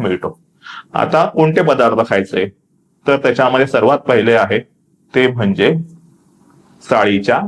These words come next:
लाह्या. कुरमुरे नाहीत, साळीच्या लाह्या, साळीच्या लाह्या या पचायला हलक्या असतात,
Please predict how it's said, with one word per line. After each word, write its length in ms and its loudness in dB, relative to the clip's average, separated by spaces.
लाह्या. 300 0
कुरमुरे 520 4
नाहीत, 400 -2
साळीच्या 460 0
लाह्या, 400 -2
साळीच्या 420 0
लाह्या 400 0
या 140 2
पचायला 600 0
हलक्या 340 0
असतात, 340 -2